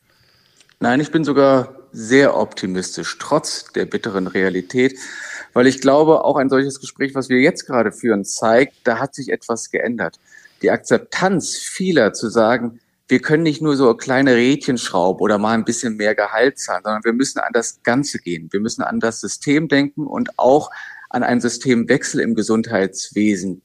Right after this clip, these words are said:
denken und daran arbeiten." Diese Akzeptanz hat sich in den letzten Monaten stark erhöht und das nährt auch meinen Optimismus, dass wir da auch wirklich etwas schaffen werden. Und ehrlicherweise, wir müssen da auch etwas schaffen, denn so geht's nicht mehr weiter.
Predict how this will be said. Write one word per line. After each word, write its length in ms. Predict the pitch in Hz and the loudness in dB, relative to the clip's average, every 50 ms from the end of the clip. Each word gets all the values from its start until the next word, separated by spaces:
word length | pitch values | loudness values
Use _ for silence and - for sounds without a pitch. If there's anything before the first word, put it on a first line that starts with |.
| - | 0
denken 300 | 113 113 117 113 - 113 | 2 2 2 2 -2 -4
und 120 | 98 101 - | -4 -2 0
daran 280 | 101 107 104 107 104 | 0 0 0 0 -2
arbeiten." 560 | - 90 107 110 104 101 95 92 - - - - - - - - - | -2 0 0 0 0 0 0 0 -2 -6 -10 -12 -12 -16 -16 -10 -8
Diese 240 | 143 156 160 131 90 | -6 -2 0 0 0
Akzeptanz 640 | - - - 131 - - - 123 123 131 135 131 | 0 -2 -4 -6 -6 -4 -2 -2 -2 -2 -2 -4
hat 100 | 117 - | -6 -6
sich 160 | - 117 113 | -6 -8 -4
in 120 | 101 113 117 | -2 0 0
den 100 | 110 107 | 2 0
letzten 320 | 113 113 - - - 101 | 0 -2 -2 -6 -6 -6
Monaten 560 | 98 107 123 135 127 113 110 - 120 110 - - | -4 -2 0 2 2 0 0 -2 -4 -6 -6 -6
stark 540 | - - - - 123 113 120 135 147 - | -8 -8 -4 -2 0 2 2 0 -2 -2
erhöht 420 | - - 110 107 117 123 143 147 - | -4 -4 -4 -2 0 0 0 0 -2
und 220 | - 120 117 - | -4 -6 -2 0
das 260 | 120 123 - - - _ _ _ _ _ _ - 110 | -2 -2 -2 -6 -12 _ _ _ _ _ _ -4 0
nährt 360 | 110 120 135 160 185 - - | 2 4 4 4 4 4 2
auch 180 | 135 151 - | 0 0 2
meinen 320 | - 135 123 131 151 165 - | 2 0 2 2 2 0 0
Optimismus, 720 | - - - - 135 120 123 135 135 - 151 135 123 - - - - - - - - | -2 -2 -2 -2 -2 2 2 0 0 0 0 0 0 -2 -6 -12 -14 -14 -14 -10 -2
dass 220 | - 131 127 - | -2 -2 -2 2
wir 80 | 139 123 | 0 2
da 100 | 117 104 | 2 4
auch 200 | 87 107 104 98 | 2 0 0 2
wirklich 340 | 113 127 135 - 139 110 - | 4 4 4 2 0 -2 -2
etwas 300 | - - - 107 101 - | -4 -2 -2 -4 -4 -4
schaffen 500 | - - 117 113 - 127 117 113 - _ _ _ _ _ _ _ _ | -4 -6 -6 -4 -4 -4 -4 -4 -8 _ _ _ _ _ _ _ _
werden. 500 | - - 110 113 127 143 139 160 160 156 - - - - - | -4 2 4 4 4 4 2 0 -4 -6 -8 -14 -18 -12 -10
Und 100 | 127 - | -8 -2
ehrlicherweise, 640 | - 123 127 127 120 98 113 113 107 117 104 - - - | -2 0 2 2 2 2 2 2 2 0 -4 -6 -8 -6
wir 140 | - 117 110 | -2 -2 0
müssen 420 | 107 110 117 151 160 - - 113 | 0 0 0 0 -2 -2 -2 -4
da 140 | 92 - 76 | -4 -2 -2
auch 120 | 78 95 - | -2 -4 -4
etwas 300 | - - - 95 95 - | -6 -6 -4 -6 -6 -4
schaffen, 280 | - 107 104 - 117 | -4 -6 -6 -4 -4
denn 160 | 107 101 101 | -4 -4 -4
so 180 | 95 - 110 110 | -2 -2 -2 -2
geht's 240 | - 98 - - - | -2 -4 -6 -6 -14
nicht 160 | 101 - - | -16 -12 -10
mehr 100 | 95 87 | -10 -10
weiter. 320 | 82 78 73 - 78 - | -10 -12 -16 -16 -20 -20